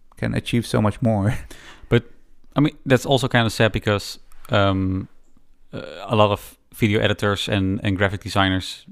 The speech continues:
Speaker 2: use Apple for, you know, that kind of stuff.
Speaker 1: Yeah.
Speaker 2: So that's interesting. But
Speaker 1: Yeah.
Speaker 2: on the other hand, those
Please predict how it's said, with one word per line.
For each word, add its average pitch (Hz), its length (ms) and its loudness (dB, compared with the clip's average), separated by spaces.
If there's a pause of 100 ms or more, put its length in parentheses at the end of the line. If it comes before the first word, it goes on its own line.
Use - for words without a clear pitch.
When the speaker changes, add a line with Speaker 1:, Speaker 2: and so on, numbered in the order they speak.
(100)
Speaker 2:
use - 520 -4 (360)
Apple 95 360 0 (520)
for, 92 400 -2 (380)
you 101 100 -4
know, 92 180 -2 (440)
that - 140 -4
kind 90 160 -2
of 90 60 -6
stuff. 90 320 0
Speaker 1:
Yeah. 117 260 0 (480)
Speaker 2:
So 98 220 -2
that's 98 200 -2
interesting. 107 380 -4
But - 220 -2 (1080)
Speaker 1:
Yeah. 120 80 4
Speaker 2:
on 123 60 6
the 127 100 4
other 147 160 2
hand, 98 400 2 (640)
those 120 420 2